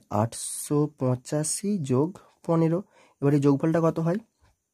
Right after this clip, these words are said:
দেখো, আটশো পঁচিশ সঙ্গে পনেরো যোগ করলে হবে নশো। এই যোগফলগুলো তোমরা নিজেরা করে নাও। আর এই রুট বের করাটা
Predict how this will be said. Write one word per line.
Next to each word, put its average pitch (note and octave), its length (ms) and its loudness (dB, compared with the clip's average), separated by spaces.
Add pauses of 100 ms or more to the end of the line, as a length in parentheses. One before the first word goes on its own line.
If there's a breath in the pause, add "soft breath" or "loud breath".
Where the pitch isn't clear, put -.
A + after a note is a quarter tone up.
(720 loud breath)
দেখো, B2+ 140 2
আটশো A#2 200 0
পঁচিশ C3 260 4
সঙ্গে D3+ 180 2
পনেরো C3+ 220 4
যোগ C3 140 2
করলে C#3 180 -2
হবে C#3+ 100 2
নশো। C#3+ 380 0 (720)
এই C3 60 -2
যোগফলগুলো C#3+ 480 2
তোমরা C#3+ 200 2
নিজেরা D3 280 4
করে E3 220 -2
নাও। F#3 160 -2 (400 soft breath)
আর C3 100 -2
এই C#3 60 4
রুট D3 200 0
বের E3 180 4
করাটা D#3 360 0